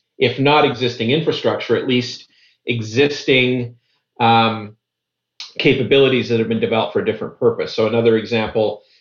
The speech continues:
if we're digging big holes, well, who digs big holes? Well, actually, the fossil fuel industry has been doing that for a long time with drilling technology.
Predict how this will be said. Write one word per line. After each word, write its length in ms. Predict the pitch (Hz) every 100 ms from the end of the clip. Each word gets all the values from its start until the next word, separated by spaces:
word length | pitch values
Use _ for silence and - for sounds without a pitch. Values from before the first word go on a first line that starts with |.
| -
if 180 | 117 117
we're 140 | 120
digging 380 | 98 123 123 113
big 180 | 110 104
holes, 500 | - 165 123 113 113
well, 140 | 104
who 140 | 123 117
digs 240 | 113 107
big 180 | 110 98
holes? 260 | 127 110
Well, 120 | 101 110
actually, 340 | 120 113 101
the 60 | -
fossil 320 | 113 - 104
fuel 260 | 131 131
industry 360 | 107 101 - 104
has 80 | 98
been 100 | 98
doing 140 | 104
that 180 | 101 87
for 80 | 107
a 80 | 95
long 240 | 101 101
time 320 | - 131 113
with 160 | 104 95
drilling 380 | 113 117 110 107
technology. 840 | 95 - 87 82 85 80 - 107